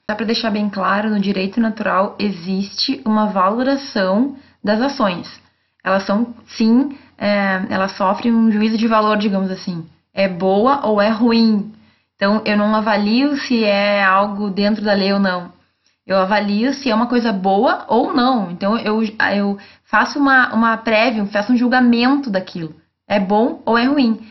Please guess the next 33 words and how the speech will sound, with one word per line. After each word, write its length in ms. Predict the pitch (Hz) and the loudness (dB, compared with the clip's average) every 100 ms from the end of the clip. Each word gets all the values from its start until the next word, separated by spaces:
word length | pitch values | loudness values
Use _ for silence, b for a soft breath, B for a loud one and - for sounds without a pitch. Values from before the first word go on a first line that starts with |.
| B B B | B B B
E 100 | 233 | 0
outra 220 | 240 262 | 2 0
coisa, 520 | 262 247 226 208 190 - b b b - | -2 0 0 0 -4 -8 b b b -6
o 100 | 208 | -2
direito 340 | 202 214 208 262 | 0 0 0 0
natural, 440 | 240 240 196 214 | 0 2 2 2
diferente 520 | 220 220 226 208 220 | 0 -4 -2 0 -2
do 120 | 214 | -4
direito 360 | 202 220 202 202 | -4 -2 -2 -4
positivo, 680 | - 233 - - 220 240 233 - | -4 -6 -6 -6 -4 -2 -2 -2
ele 180 | 220 | 0
é 100 | 214 | 2
imutável 840 | 220 247 285 277 208 208 202 247 277 | 4 4 2 0 2 2 0 -4 -2
e 80 | 233 | -2
ele 160 | 226 | 0
vale 400 | 233 208 196 208 | 0 0 0 2
em 140 | 247 254 | 0 0
todos 640 | - - 254 214 214 226 | -4 0 2 2 0 -2
os 40 | 220 | -2
lugares. 460 | 226 196 180 170 - b b b | 0 0 0 -6 -16 b b b
Então, 600 | 208 208 220 226 240 233 226 B - | -2 0 2 2 2 0 -2 B -2
tanto 240 | 240 269 | -2 -2
faz 500 | - 262 262 285 - | -2 2 2 0 -4
se 320 | 247 220 214 - | -6 -4 -6 -8
há 140 | - 202 | -2 0
dois 300 | 202 220 226 | 2 0 2
mil 160 | 233 | 2
anos 200 | 214 233 | 2 2
atrás, 640 | 240 240 208 208 220 202 196 - B B B 202 | 0 0 2 4 4 0 -4 -12 B B B 0
ah, 160 | 208 202 | 0 0
tinha 260 | 202 220 | -2 0
uma 120 | 220 | 0
sociedade 720 | 220 - 214 196 185 185 185 | -2 -2 0 2 0 -2 -10